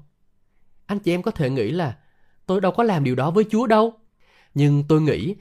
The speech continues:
là anh chị em sẽ ngạc nhiên nếu biết được là mình đã làm điều đó như thế nào. Khi tôi hai mươi mốt tuổi, tôi được giao cho trách nhiệm chăm sóc một nhóm thiếu niên. Có thể nói là lúc đó tôi vẫn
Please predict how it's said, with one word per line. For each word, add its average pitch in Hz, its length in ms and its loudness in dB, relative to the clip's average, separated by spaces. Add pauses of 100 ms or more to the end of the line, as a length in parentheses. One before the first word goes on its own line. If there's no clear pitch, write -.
(160)
là 131 140 0
anh 156 220 -2
chị 151 120 2
em 147 80 0
sẽ 120 160 -4
ngạc 147 340 0
nhiên 185 280 2
nếu 170 120 2
biết 208 180 -2
được 147 220 0
là 123 100 -4
mình 127 220 -2
đã 98 140 -2
làm 139 220 -2
điều 117 160 -4
đó 117 180 -4
như 185 160 -2
thế 147 180 -4
nào. 127 320 -4 (600)
Khi 147 120 -2
tôi 147 260 4
hai 139 160 0
mươi 143 140 2
mốt 170 240 0
tuổi, 113 300 -6 (560)
tôi 143 180 2
được 127 160 0
giao 147 200 2
cho 151 140 0
trách 190 220 -2
nhiệm 113 240 -2
chăm 135 200 -4
sóc 190 260 -4
một 127 180 -4
nhóm 127 220 -2
thiếu 165 160 2
niên. 175 280 2 (340)
Có 202 80 0
thể 147 160 2
nói 135 240 0
là 202 100 -2
lúc 156 180 0
đó 156 260 0
tôi 180 120 0
vẫn 117 200 -4